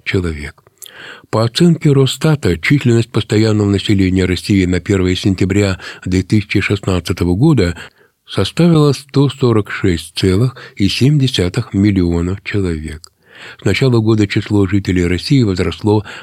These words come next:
на сто восемьдесят две целых и семь десятых тысяч человек или на ноль целых тринадцать сотых процента. На соответствующую дату предыдущего года также наблюдалось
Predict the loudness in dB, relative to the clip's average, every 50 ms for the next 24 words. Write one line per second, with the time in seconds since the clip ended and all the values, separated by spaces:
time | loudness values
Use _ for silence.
0 | -10 -6 -6 -6 -6 -8 -6 -2 0 2 2 2 2 0 0 0 0 0 0 0
1 | -2 -2 -4 -4 -4 -4 -4 -2 0 0 0 -2 -4 -8 _ _ _ _ _ _
2 | _ _ _ _ _ _ -10 -6 -2 0 0 2 2 0 -2 -2 -4 -12 _ _
3 | -4 -4 -4 -2 0 0 0 2 2 0 0 0 0 -2 -2 -2 -2 -4 -6 -6
4 | _ -4 -2 -2 -2 0 -2 -4 -4 -4 -4 -4 -2 0 0 0 -2 -2 -2 -4
5 | -4 -8 _ _ -20 -20 -20 _ _ -2 0 2 4 4 4 4 4 2 0 -2
6 | -2 -2 -2 -2 -2 -2 -4 -4 -2 0 2 2 2 0 0 -2 -2 -2 -2 -2
7 | -2 -2 -4 -6 -6 -6 -8 -6 -6 -4 -4 -4 -4 -4 -6 -8 -6 -6 -6 -6
8 | -6 -8 -8 -6 -6 -4 -6 -6 -8 -8 -8 -10 -12 -16 _ -20 -20 -20 -20 -20
9 | -10 -6 -4 -4 -2 0 0 -2 0 0 0 0 0 0 -2 -2 -2 0 0 -2
10 | 0 0 -2 -2 -2 -4 -4 -2 -2 -2 0 0 -2 -2 -2 -4 -4 -4 -4 -2
11 | -2 0 2 2 4 4 4 2 0 -2 -10 -20 -12 _ -2 0 2 2 4 2
12 | 2 2 2 2 2 2 0 0 0 0 0 -2